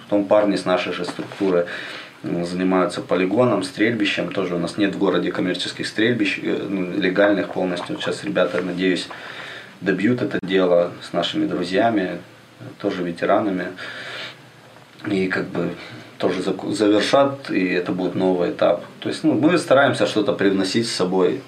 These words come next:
то есть что-то делать, а не просто ждать от кого-то каких-то подачек.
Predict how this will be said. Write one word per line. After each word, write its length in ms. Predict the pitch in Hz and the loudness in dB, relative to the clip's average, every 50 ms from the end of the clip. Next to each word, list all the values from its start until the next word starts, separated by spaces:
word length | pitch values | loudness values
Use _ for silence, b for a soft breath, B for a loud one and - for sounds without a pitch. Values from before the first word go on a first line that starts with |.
| - - | -8 -6
то 60 | - | -6
есть 100 | - - | -6 -4
что-то 220 | - 98 - - 92 | -6 -6 -4 -4 -4
делать, 380 | 90 95 104 113 104 - - - - - - B B B B B B B B B B B B B B B B - - | 0 2 4 4 4 2 2 -2 -8 -14 -20 B B B B B B B B B B B B B B B B -12 -6
а 60 | 90 | -4
не 120 | 87 87 80 | -4 -4 -2
просто 340 | - 101 101 - - 92 90 | 0 0 0 2 2 -2 0
ждать 260 | 92 95 92 - 101 | 2 2 2 2 2
от 100 | 95 - | -4 -4
кого-то 440 | - - - - - - - - - - - | -2 -2 -2 -2 -2 -4 -4 -6 -6 -8 -10
каких-то 560 | - - - 87 - - - - - - 104 - | -8 -8 -6 -6 -8 -12 -14 -18 -14 -12 -12 -4
подачек. 480 | - 87 90 85 87 - - - - | -2 0 2 2 2 2 0 -6 -10